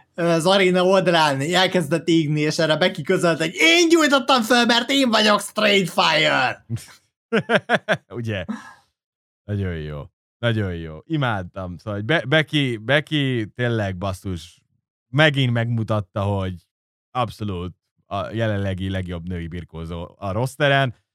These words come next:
Speaker 2: de kb. a világon is. Mert bakker tényleg egy,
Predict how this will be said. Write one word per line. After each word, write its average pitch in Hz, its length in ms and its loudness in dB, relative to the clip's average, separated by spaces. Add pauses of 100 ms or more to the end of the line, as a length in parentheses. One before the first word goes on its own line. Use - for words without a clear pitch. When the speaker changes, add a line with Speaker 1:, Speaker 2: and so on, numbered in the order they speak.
(180)
Speaker 2:
de 117 360 2
kb. 110 320 0
a 107 160 2
világon 87 400 -4
is. 76 260 -16
Mert 98 280 -6
bakker 110 440 -4
tényleg 117 540 -2 (420)
egy, 104 440 -2